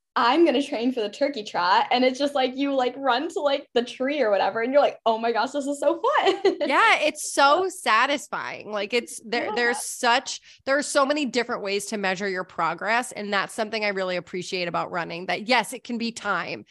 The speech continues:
Speaker 2: It can be distance. It can be, some days it's, "How many bathroom stops did I make?" Great.
Speaker 1: Mm-hmm.
Speaker 2: Maybe it was a P R, maybe it was a personal worst. Like, there are so many different ways you can evaluate any individual run and your progress over time,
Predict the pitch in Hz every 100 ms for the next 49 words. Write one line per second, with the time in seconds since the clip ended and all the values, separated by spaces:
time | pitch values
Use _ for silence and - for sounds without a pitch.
0 | - _ 254 - 277 240 247 196 220 -
1 | 190 170 - 226 220 254 233 240 254 262
2 | 262 - - 233 247 269 302 269 277 240
3 | 214 254 320 339 339 370 330 277 - 226
4 | 196 - 185 214 202 202 185 185 - _
5 | 311 392 269 - 240 254 277 285 277 -
6 | 302 285 285 339 339 311 320 311 285 302
7 | 294 262 381 370 370 339 349 339 269 214
8 | - - 233 233 - - - - - 269
9 | 277 277 - 285 269 294 277 262 247 220
10 | 220 208 220 202 185 180 185 185 180 175
11 | 175 - _ _ _ _ _ 226 240 226
12 | 226 214 190 185 226 233 247 254 254 -
13 | 208 196 180 175 180 165 165 170 170 -
14 | 110 202